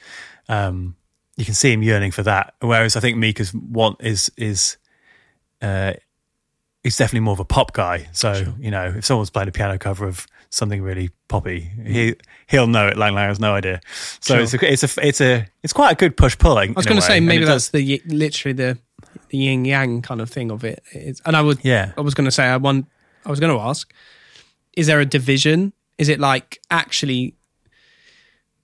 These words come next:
Speaker 2: you know, oh, okay, you played The Show Must Go On. Do you wanna play a, a Mika concert?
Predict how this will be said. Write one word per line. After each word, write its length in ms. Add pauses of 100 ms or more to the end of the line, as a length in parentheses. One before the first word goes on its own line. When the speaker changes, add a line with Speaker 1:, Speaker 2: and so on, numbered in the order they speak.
Speaker 2:
you 140
know, 160
oh, 260
okay, 560
you 240
played 460 (180)
The 80
Show 220
Must 200
Go 180
On. 320 (680)
Do 80
you 100
wanna 160
play 440 (180)
a, 140
a 40
Mika 320
concert? 480